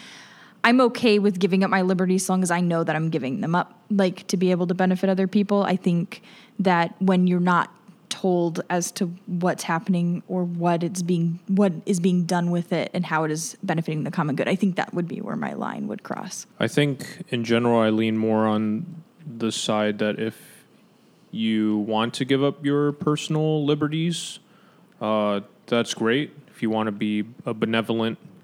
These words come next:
Speaker 2: caring person to society, that's great.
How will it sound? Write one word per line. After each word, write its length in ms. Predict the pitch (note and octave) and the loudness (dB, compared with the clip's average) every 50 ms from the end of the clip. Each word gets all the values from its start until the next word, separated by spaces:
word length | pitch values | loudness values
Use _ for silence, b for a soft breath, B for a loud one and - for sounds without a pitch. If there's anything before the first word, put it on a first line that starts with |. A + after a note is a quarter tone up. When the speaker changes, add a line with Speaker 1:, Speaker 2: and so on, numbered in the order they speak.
| - _ | -18 _
Speaker 2:
caring 400 | - - A#2+ A2+ A2+ A2+ A2 A2 | -2 0 2 2 2 0 0 0
person 540 | - - A#2+ A2+ - - B2+ C3 C3+ C3+ | 0 2 0 0 0 -2 -2 -2 -2 -4
to 360 | C3+ - B2 A2+ A2 A2 A2 A2+ B B B B B B B B B | -2 0 0 2 2 0 -2 -4 B B B B B B B B B
society, 680 | - - - - - A#2+ A2 A2 A2+ A#2 A#2+ B2 B2+ | -8 -4 -4 0 2 2 4 4 4 4 4 2 2
that's 260 | A#2+ A#2 A2 G#2+ - - | 2 2 0 0 -2 -4
great. 340 | - A2 G#2+ A2 A#2 - | -2 0 0 0 -2 -4